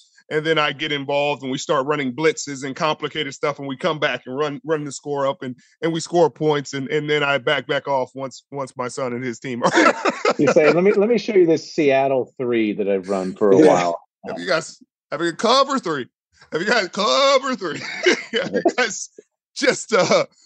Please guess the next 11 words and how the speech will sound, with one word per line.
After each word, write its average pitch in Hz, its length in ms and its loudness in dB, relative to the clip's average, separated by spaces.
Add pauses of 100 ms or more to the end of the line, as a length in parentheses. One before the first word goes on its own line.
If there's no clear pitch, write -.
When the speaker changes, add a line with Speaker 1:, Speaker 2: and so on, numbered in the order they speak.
(240)
Speaker 1:
but 180 240 2
it, 196 180 2
it's 208 300 -2
fun. 180 260 4
It's 170 180 -6
fun 185 200 -2
to 170 60 -8
see 170 160 -10
the 160 60 -12
kids 156 300 -4
happy. 151 440 0